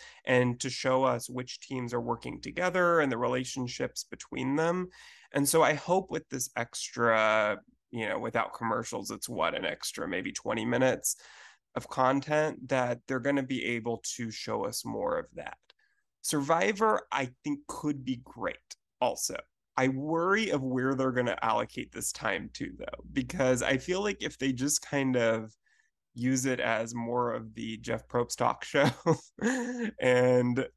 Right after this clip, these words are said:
analogies that kind of make sense maybe at tribal council, <laughs> then I worry a little bit that it's just gonna be not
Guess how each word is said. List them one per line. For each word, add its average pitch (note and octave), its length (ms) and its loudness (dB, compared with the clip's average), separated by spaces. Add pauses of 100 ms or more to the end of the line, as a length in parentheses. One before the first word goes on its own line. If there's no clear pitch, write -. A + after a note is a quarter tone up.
(240)
analogies C3+ 1400 0
that B2 380 0 (220)
kind B2+ 340 -2
of B2 200 -4 (460)
make C3 320 0
sense B2+ 340 2
maybe B2+ 460 0
at - 80 -6
tribal C3 300 -2
council, C3 800 0 (300)
<laughs> C3+ 100 0 (840)
then C3 500 2
I C3 60 2
worry C3 340 0
a B2+ 80 0
little B2 280 -4
bit F3+ 280 -8
that C#3+ 160 0
it's A#2+ 240 -6
just - 180 -6
gonna B2+ 200 -2
be A#2 420 -6
not A#2 1120 0